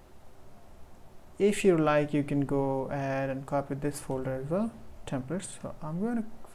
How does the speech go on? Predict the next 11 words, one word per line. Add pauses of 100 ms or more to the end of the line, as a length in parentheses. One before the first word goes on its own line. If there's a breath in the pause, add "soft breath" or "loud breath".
I've
just
selected,
I
just (220)
held
down
the
control
key
and